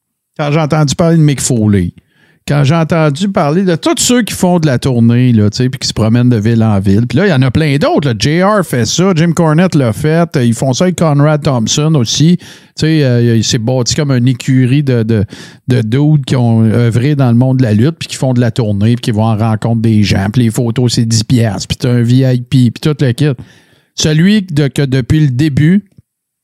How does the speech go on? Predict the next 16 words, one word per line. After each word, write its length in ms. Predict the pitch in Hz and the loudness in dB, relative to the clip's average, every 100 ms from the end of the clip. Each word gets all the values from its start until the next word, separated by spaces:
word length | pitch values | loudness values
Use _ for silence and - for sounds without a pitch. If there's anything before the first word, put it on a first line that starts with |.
| _ _ _ _ _ _ - | _ _ _ _ _ _ -2
J'ai 140 | 123 | 0
jamais 280 | 120 135 143 | 2 0 0
pensé. 400 | 139 120 - 110 | 0 -2 -2 0
Je 160 | 113 | 0
sais 180 | 120 226 | 0 0
que 60 | 208 | 0
ça 100 | 165 | 0
va 140 | 139 | 0
marcher 680 | 135 143 123 - 185 151 98 _ _ _ _ - | -2 -4 -4 -2 0 0 -4 _ _ _ _ -6
parce 200 | 107 - | -4 -2
que 60 | |
le 60 | 120 | 0
monde 220 | 120 139 | 0 0
tripe 200 | 123 143 | -2 -4
sur 120 | - | -6
Taker, 460 | - 123 110 170 151 | -4 -2 -2 -2 -2